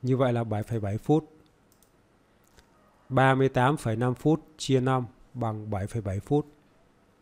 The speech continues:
Rồi, bài học hôm nay đây là kết thúc. Xin chào và hẹn gặp lại các em trong các video kế tiếp.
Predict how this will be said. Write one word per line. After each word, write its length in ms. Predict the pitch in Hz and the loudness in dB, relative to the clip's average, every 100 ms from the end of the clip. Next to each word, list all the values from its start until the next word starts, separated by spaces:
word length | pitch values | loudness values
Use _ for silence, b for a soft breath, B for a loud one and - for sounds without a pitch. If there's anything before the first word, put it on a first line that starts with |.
| _ _ - | _ _ 0
Rồi, 220 | 139 139 | 6 6
bài 140 | 131 127 | 8 6
học 180 | 135 - | 4 4
hôm 180 | 143 | 4
nay 140 | 151 147 | 6 6
đây 140 | 147 | 6
là 60 | 139 | 4
kết 180 | 151 151 | 2 2
thúc. 180 | 175 180 | 2 2
Xin 260 | - 156 | 0 2
chào 320 | 139 135 123 117 | 4 4 4 2
và 140 | 123 | 0
hẹn 260 | 120 135 127 | 0 -2 -2
gặp 140 | 127 | 0
lại 140 | 120 | 0
các 140 | 123 139 | 0 -2
em 80 | 127 | 0
trong 180 | 135 | -2
các 200 | 131 147 | 0 0
video 340 | 135 131 131 123 | 2 2 2 2
kế 140 | 123 | -2
tiếp. 200 | 127 151 | 0 0